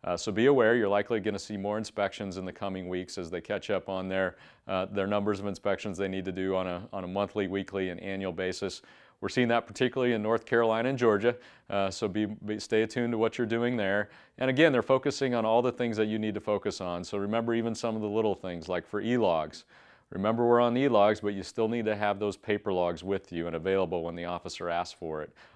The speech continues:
along with that e-log information card, uh, that you need to have to go with your unit. So be ready, be prepared. A lot of great drivers out there, we know you are, but just a couple reminders on things,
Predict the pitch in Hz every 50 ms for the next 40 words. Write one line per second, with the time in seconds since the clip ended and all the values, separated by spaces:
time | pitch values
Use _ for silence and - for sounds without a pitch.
0 | - - 101 98 104 113 123 127 123 117 113 110 - 113 107 101 98 107 110 110
1 | 107 104 101 98 98 101 104 - - 104 95 95 98 101 - - - 92 82 -
2 | - 92 90 92 90 87 85 - - - - _ - 98 95 92 90 85 92 95
3 | 101 98 92 95 95 87 90 85 90 92 87 80 92 87 92 90 87 85 - -
4 | 90 90 90 92 87 82 73 - - 107 117 151 180 160 131 127 139 127 - 113
5 | 117 131 127 - 135 - - 110 101 101 104 101 - - - - _ - - 107
6 | 113 113 110 120 120 117 107 113 110 107 107 98 104 104 104 - - 107 104 101
7 | 98 101 104 113 110 107 98 98 95 101 98 - - - _ _ - 107 95 -
8 | 107 101 - 101 - 104 - 110 107 107 104 98 98 98 101 98 98 87 95 92
9 | 90 - - 98 95 95 90 - -